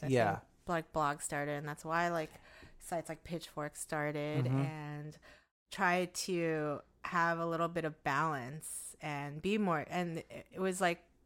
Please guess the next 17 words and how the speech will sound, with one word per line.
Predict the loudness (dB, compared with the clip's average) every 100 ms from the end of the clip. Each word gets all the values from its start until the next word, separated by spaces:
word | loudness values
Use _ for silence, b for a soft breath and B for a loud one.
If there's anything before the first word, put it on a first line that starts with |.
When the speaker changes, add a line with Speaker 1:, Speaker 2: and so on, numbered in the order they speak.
| _ _ -2
Speaker 1:
about | 10 12 12
people | 6 4
being | 4 4 4 0 -6 -12 -6
in | -4
tune | -4 -4 -2 -2
more | 0 0 0
with, | -4 -8 -10
like, | -8
the | -6
local | -2 -2 -2 -6 -6 -10 _ 4
Speaker 2:
Mm-hmm. | 4 4 0 -6 -8
Speaker 1:
music | -6 -4 -6 -8
culture | -8 -8 -6 -6 -4 -4 -6 B B B -10
than, | -6 -4 -4
like, | -6 -6
the | -6
national | -4 -2 -4 -6 -10 -12 -12 -14